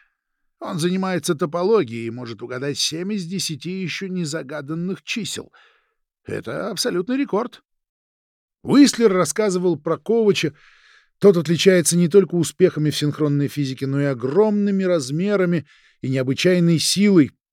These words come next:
В частности, он легко плющит кокосовый орех. «Ковач должен вот-вот прилететь. Вы удивитесь, когда увидите его.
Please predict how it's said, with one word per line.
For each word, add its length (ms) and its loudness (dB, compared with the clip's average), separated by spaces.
В 40 -18
частности, 520 2
он 140 -2
легко 440 0
плющит 680 -2
кокосовый 800 -6
орех. 460 -10
«Ковач 460 4
должен 400 4
вот-вот 320 2
прилететь. 500 0
Вы 160 6
удивитесь, 640 6
когда 320 0
увидите 560 0
его. 220 -6